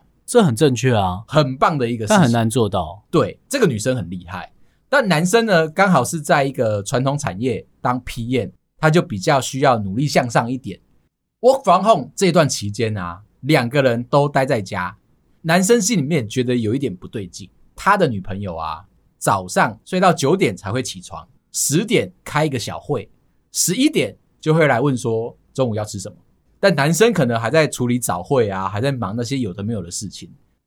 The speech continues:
Speaker 2: 十一点半吃完午餐了，睡到两点，三点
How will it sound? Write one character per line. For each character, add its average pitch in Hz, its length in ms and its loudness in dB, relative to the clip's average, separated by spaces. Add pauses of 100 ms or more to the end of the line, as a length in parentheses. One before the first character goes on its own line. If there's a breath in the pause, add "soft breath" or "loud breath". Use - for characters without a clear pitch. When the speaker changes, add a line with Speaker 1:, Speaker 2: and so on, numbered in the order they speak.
Speaker 2:
十 - 140 0
一 277 80 2
点 160 160 2
半 156 260 0 (140)
吃 - 200 -2
完 160 140 4
午 98 80 -6
餐 101 220 -6
了， 92 160 -8 (140)
睡 - 200 0
到 120 140 2
两 90 220 -6
点， 90 160 -14 (480)
三 330 300 0
点 165 240 -4